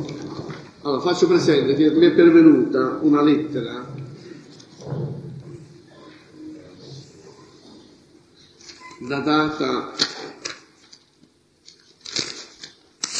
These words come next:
ventisei novembre, che arriva anche dalla Corte d'Appello, perché ci sta un disguido, eccetera,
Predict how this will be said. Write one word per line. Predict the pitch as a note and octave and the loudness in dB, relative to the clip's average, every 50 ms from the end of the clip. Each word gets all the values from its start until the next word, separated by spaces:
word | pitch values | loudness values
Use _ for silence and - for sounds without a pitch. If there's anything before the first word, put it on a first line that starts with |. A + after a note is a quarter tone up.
| - - - - - - - - - - - - - _ _ _ _ _ _ _ _ _ _ _ _ _ - - - E4 | -10 -8 -10 -12 -12 -12 -14 -16 -16 -16 -20 -20 -20 _ _ _ _ _ _ _ _ _ _ _ _ _ -14 -8 0 2
ventisei | - C#3+ - - - F3+ E3 | 2 2 2 2 2 4 4
novembre, | D#3 D3+ D3+ D#3 D3 C3+ B2 A#2 G#2+ A#2 | 4 4 4 2 2 0 0 -4 -8 -10
che | - - C#3+ | -4 -2 0
arriva | C#3 D3 D3 C#3 C#3+ | 4 4 4 4 4
anche | D3 D#3+ D#3 D#3 C#3 | 2 2 2 2 0
dalla | C3+ C3 C3+ | 0 0 0
Corte | B2+ C#3 C3+ B2+ - - | 0 0 -2 -2 -2 -4
d'Appello, | C3+ C3+ - - - D3 C3 A#2 A2+ A2+ | -4 -4 -4 0 0 2 2 2 -2 -4
perché | A#2 A#2 - - B2 | -8 -8 -10 -10 -10
ci | - B2+ | -10 -10
sta | - - C#3 C3+ | -10 -6 -4 -4
un | C3+ C3 B2+ | -4 -4 -6
disguido, | C3 B2+ - - C#3+ D3+ D3 C#3 B2+ B2+ B2 B2 A#2+ B2+ | -12 -18 -14 -2 2 2 2 2 0 -6 -8 -6 -8 -10
eccetera, | B2 - - C3+ A2 G#2 F2+ G2 A2 B2 C#3+ A#2+ | -10 -12 -10 -10 -10 -10 -10 -16 -18 -18 -20 -20